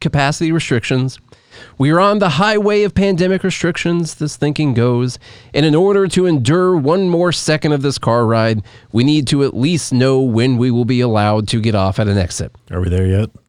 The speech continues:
Speaker 2: Are we there yet?
Speaker 1: We're not there
Speaker 2: Are we
Speaker 1: yet,
Speaker 2: there yet?
Speaker 1: unfortunately.
Speaker 2: Are we there
Speaker 1: And that,
Speaker 2: yet?
Speaker 1: that's what all, all the people on the right, the evil right-wingers, they're just the, the annoying kids in the car saying, "Are we there yet?" the whole time. And me, I'm like, "I gotta go to the bathroom. We gotta stop. We gotta get out of here." Okay.
Speaker 2: It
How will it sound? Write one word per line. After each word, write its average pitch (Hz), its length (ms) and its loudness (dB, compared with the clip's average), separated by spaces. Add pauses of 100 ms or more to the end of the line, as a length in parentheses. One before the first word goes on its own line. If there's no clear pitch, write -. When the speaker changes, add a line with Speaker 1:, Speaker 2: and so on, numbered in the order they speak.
Speaker 2:
Are 92 80 -2
we 90 80 0
there 90 200 0
yet? 92 140 -2
Speaker 1:
We're 113 80 2
not 127 260 0
there 127 200 2
Speaker 2:
Are - 20 2
we 120 120 2
Speaker 1:
yet, 107 140 2
Speaker 2:
there 95 100 0
yet? 98 100 0
Speaker 1:
unfortunately. 104 520 0
Speaker 2:
Are 95 40 0
we 98 60 -2
there 95 180 -2
Speaker 1:
And 120 100 2
that, 151 60 2
Speaker 2:
yet? 151 100 0
Speaker 1:
that's 180 240 -2
what 202 120 2
all, 196 240 2
all 175 160 2
the 160 80 -2
people 175 320 -2
on 170 120 0
the 127 100 0
right, 147 460 0
the 123 80 -2
evil 151 380 0
right-wingers, 156 840 0
they're 123 180 -2
just 139 280 -4
the, 113 180 -4 (200)
the 113 280 -2
annoying 156 500 0
kids 151 300 -4
in 135 120 -2
the 127 60 -4
car 120 380 0
saying, 113 320 -2
"Are 107 200 0
we 107 120 -2
there 101 240 0
yet?" 92 300 -2
the 87 80 -6
whole 87 180 -4
time. 90 460 -6 (300)
And 120 120 0
me, 160 340 2
I'm 131 140 0
like, 120 200 -2
"I 202 120 0
gotta 202 120 0
go 190 80 0
to 190 60 0
the 175 60 0
bathroom. 147 460 0 (300)
We 147 100 0
gotta 160 160 0
stop. 127 340 -2 (320)
We 127 120 -2
gotta 139 160 0
get 123 140 0
out 120 180 2
of 107 40 0
here." 107 320 -2
Okay. 110 300 0
Speaker 2:
It 107 80 -2